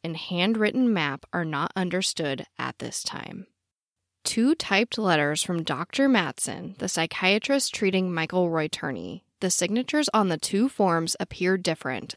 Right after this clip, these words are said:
and are questionable at best. Stationery from psychiatrist Doctor Matson. The pages are blank with the exception of the apparent signatures from Matson.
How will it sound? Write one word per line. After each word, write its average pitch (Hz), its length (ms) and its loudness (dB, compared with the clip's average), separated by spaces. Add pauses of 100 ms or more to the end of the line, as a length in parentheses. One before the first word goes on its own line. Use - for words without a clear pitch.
and 170 120 -2
are 156 120 -2
questionable 220 880 0 (240)
at 160 220 -4
best. - 520 -6 (680)
Stationery 185 720 2
from 185 180 -2
psychiatrist 190 800 0
Doctor 170 320 -2
Matson. 151 640 -6 (220)
The 185 100 -4
pages 180 500 2
are 247 160 4
blank 220 480 2
with - 140 -4
the 165 100 0
exception 165 540 2
of 185 140 0
the 165 100 2
apparent - 480 -2
signatures 170 520 0
from 160 440 -2
Matson. 156 640 -6